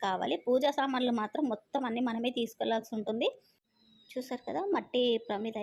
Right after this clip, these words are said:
ఇది మనము ఒత్తులన్నీ తడిపి పెట్టుకోవడానికి. అలాగే పంతులకి ఇవ్వడానికి అని చెప్పి వెండి ప్రమిద మనకి షాప్లలో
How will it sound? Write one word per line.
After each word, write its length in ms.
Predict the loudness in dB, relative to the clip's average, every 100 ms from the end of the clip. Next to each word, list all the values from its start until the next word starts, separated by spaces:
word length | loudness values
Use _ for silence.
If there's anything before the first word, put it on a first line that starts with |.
| -6
ఇది 220 | -2 -4 -4 -14 _ _ _ _ _
మనము 300 | -12 -8 -6 -6 -6 -8 -10 -14 -8
ఒత్తులన్నీ 400 | -6 -4 -4 -2 -4
తడిపి 200 | -4 -2 -4
పెట్టుకోవడానికి. 640 | -4 -10 -8 -6 -6 -6 -10 -14 _ _ -6
అలాగే 340 | -4 -2 -4 -4 _ _ _ -4
పంతులకి 380 | -2 -4 -6 -8
ఇవ్వడానికి 360 | -6 -6 -6 -8
అని 120 | -8 -10
చెప్పి 260 | -10 -8 -8 -10 -8
వెండి 240 | -4 -2 -2 -2
ప్రమిద 300 | -4 -4 -2 0 0
మనకి 340 | -2 -4 -4 -4 -4 -6 -10 _ _ _ -8
షాప్లలో 440 | -6 0 2 2